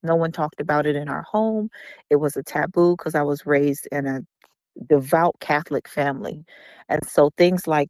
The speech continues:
that, no one discussed because you didn't have sex until you were married. So when my friends were talking about it, um, at school, and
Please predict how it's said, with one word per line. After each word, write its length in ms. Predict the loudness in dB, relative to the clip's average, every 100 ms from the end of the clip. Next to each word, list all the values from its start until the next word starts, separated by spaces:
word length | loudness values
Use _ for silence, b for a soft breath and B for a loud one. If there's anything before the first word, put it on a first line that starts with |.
| _
that, 380 | 2 2 0 -6 _ _ _
no 220 | -2 2 2
one 260 | 2 -2
discussed 920 | -6 -8 -8 -6 -6 -8 -20 -20 -20 _ _
because 340 | -8 -2 -2 -2
you 80 | 4
didn't 220 | 4 4
have 180 | -4 -4
sex 420 | -4 -4 -4 -12
until 240 | -10 -6
you 120 | -6
were 100 | -6
married. 500 | -4 -4 -4 -4 -8 -18 b b b b
So 160 | 0 2
when 120 | 4
my 160 | 2 -2
friends 420 | 0 0 0 -2
were 80 | -2
talking 400 | 0 -2 -2 -6
about 420 | -2 0 2 2
it, 220 | 2 2 _ -4
um, 480 | -2 -2 -6 -12 -18 _
at 160 | -2 -2
school, 680 | -12 0 2 4 2 0 -8 _ _
and 300 | 2 2 0